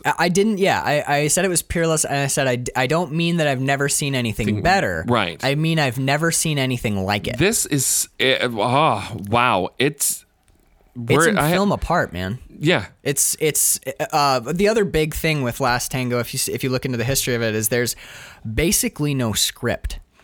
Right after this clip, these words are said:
Speaker 1: The script is just, like, emotional beats and kind of blah.
Speaker 2: Mm-hmm.
Speaker 1: So one of the, you know, just, like, here's what we kinda think should happen a little, and here's what people might be feeling is the script. So Maria Schneider and Marlon Brando,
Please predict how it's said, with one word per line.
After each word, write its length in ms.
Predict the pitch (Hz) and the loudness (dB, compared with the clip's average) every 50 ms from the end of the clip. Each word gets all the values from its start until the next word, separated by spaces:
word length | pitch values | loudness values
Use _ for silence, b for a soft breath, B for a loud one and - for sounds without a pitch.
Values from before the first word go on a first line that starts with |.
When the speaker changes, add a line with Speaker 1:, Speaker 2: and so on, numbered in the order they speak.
| b b - | b b -2
Speaker 1:
The 80 | 135 127 | 0 2
script 520 | - - - 139 135 - 226 240 254 - | 2 0 0 0 0 2 2 2 0 0
is 140 | 202 185 151 | 0 0 0
just, 260 | - 170 151 - - | 0 0 0 0 0
like, 160 | 160 147 - | 0 0 0
emotional 580 | 147 139 135 139 143 151 - - 175 160 151 139 | 0 0 2 0 0 0 0 0 0 0 0 0
beats 460 | 127 110 131 131 143 143 - - 143 | -2 -2 -2 -2 0 0 0 0 0
and 100 | 127 117 | -2 -4
kind 300 | - - 135 131 131 123 | -4 -2 -2 0 0 0
of 120 | 113 110 | -2 -2
blah. 440 | 110 117 127 147 156 131 104 95 92 | -2 0 2 4 4 4 2 2 0
Speaker 2:
Mm-hmm. 300 | - 117 110 110 113 113 | -2 -4 -2 -2 -2 0
Speaker 1:
So 500 | 117 113 - 170 151 147 143 139 127 123 - | 0 0 2 2 2 2 2 2 0 -2 -4
one 320 | 120 139 151 160 170 175 | -4 -2 0 0 2 2
of 80 | 170 160 | 0 0
the, 260 | 147 139 127 120 - - | 0 0 0 -2 -6 -6
you 80 | 147 151 | -4 -2
know, 100 | 131 127 | -2 -2
just, 120 | 127 - - | -2 -2 -2
like, 140 | 139 131 - | -2 -2 -2
here's 220 | - 160 160 165 | -2 -2 0 0
what 60 | 165 | -2
we 80 | 151 147 | -2 -4
kinda 380 | - - - 147 139 143 143 | -6 -4 -2 -2 0 0 -2
think 280 | 135 - - 143 131 - | -2 -4 -4 -4 -4 -4
should 320 | - - - 147 135 123 | -4 -2 -2 0 0 0
happen 400 | 120 131 131 127 131 - 135 123 | 0 0 0 0 0 0 -2 -4
a 60 | 113 110 | -4 -4
little, 480 | 110 120 127 135 127 120 117 117 117 | -4 -2 -2 0 0 0 2 2 2
and 120 | 113 113 113 | 0 0 0
here's 240 | 120 131 131 127 | -2 -2 -2 0
what 140 | 139 131 - | -2 -2 -4
people 260 | - 135 - 123 117 | -4 -4 -2 -2 -2
might 300 | 110 107 104 104 104 92 | -2 0 0 0 -2 -2
be 100 | - 104 | -4 -4
feeling 380 | 95 - - 110 104 95 92 90 | -4 -4 -4 -2 -2 -2 -2 -2
is 120 | 87 90 | -4 -4
the 80 | - 98 | -2 -2
script. 360 | - - - 185 143 - - | -4 -2 0 -2 -2 0 -2
So 100 | - 135 | -2 -2
Maria 280 | 127 127 131 147 180 165 | -2 -2 0 0 0 0
Schneider 500 | - - 143 143 151 139 117 104 98 - | 0 0 0 0 0 0 0 -2 -4 -4
and 240 | - 123 120 110 98 | -4 -4 -2 -2 -2
Marlon 360 | 90 113 120 131 131 127 110 101 | -2 -2 -2 0 0 -2 -2 -2
Brando, 540 | 120 127 135 139 123 98 92 90 85 85 | -2 -2 -2 -2 -2 -2 -2 -2 -4 -6